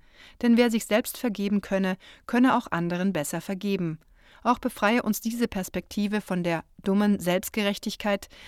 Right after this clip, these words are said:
mit der wir über andere richteten. Das Paradigma der Unschuld im präsentierten ethischen Konzept bedeute,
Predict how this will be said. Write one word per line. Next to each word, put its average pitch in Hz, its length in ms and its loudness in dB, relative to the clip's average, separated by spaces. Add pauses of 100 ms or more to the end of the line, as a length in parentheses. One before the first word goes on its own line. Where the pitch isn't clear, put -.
(120)
mit 240 180 2
der 180 180 0
wir 202 140 2
über - 240 0
andere 180 460 -2
richteten. 160 540 -4 (1120)
Das - 160 -6
Paradigma 233 520 2
der 233 160 4
Unschuld 226 540 0 (220)
im 190 160 0
präsentierten 180 680 0
ethischen 196 440 -4
Konzept - 560 -6
bedeute, 180 560 -2